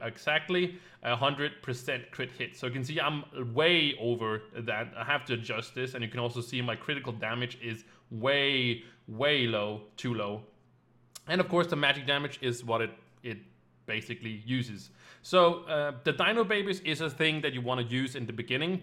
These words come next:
but you wanna switch over to, as I said, the ultimate and just have the ultimate going around, basically. And that helps, of course, with the, uh, ultimate,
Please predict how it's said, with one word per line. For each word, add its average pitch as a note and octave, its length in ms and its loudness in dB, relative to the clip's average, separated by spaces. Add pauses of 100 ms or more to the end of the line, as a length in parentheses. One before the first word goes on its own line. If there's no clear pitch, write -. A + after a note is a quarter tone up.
but A#2 180 2 (220)
you C3 100 -4
wanna C#3+ 320 4
switch C3+ 480 -2
over B2 320 2
to, A2+ 540 -6 (340)
as A#2+ 220 0
I A#2 80 -2
said, G#2 320 -6 (280)
the C3 300 -2 (220)
ultimate C3+ 440 2
and A#2 140 -2
just D3 220 0
have C3+ 280 2
the C#3+ 120 -4
ultimate B2 440 -2
going A#2+ 300 0
around, A2+ 400 0
basically. B2 580 -6
And B2+ 440 0
that C#3+ 160 2
helps, D3 340 -2
of B2+ 140 -12
course, B2 340 -4
with A#2+ 260 -2 (180)
the, B2 220 -2 (360)
uh, A2+ 180 0
ultimate, D#3 420 0